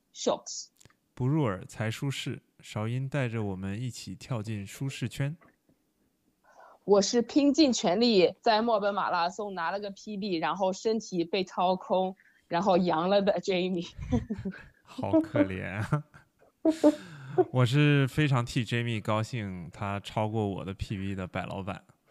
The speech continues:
Speaker 2: 我和他今天刚约好，明年皇马要一起P B。
Speaker 1: 对，希望能够互相 pace，然后手拉手冲线。
Speaker 2: 对，还没好好一块儿跑一场呢。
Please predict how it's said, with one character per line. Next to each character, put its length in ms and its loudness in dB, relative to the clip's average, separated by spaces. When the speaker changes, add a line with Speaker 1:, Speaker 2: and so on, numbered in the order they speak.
Speaker 2:
我 340 -2
和 160 -6
他 160 0
今 220 -6
天 520 0
刚 240 0
约 200 4
好， 440 -6
明 240 -4
年 180 2
皇 240 -2
马 300 -2
要 420 -8
一 80 -8
起 220 -6
P 200 -10
B。 180 -14
Speaker 1:
对， 380 2
希 200 4
望 260 6
能 140 4
够 200 4
互 200 0
相 240 -2
pace， 580 -8
然 140 -8
后 260 0
手 220 -2
拉 200 4
手 240 -6
冲 220 -14
线。 240 -14
Speaker 2:
对， 440 -2
还 180 -10
没 200 -4
好 200 -6
好 240 -4
一 80 -4
块 140 -6
儿 40 -4
跑 300 -12
一 40 -12
场 260 -16
呢。 60 -20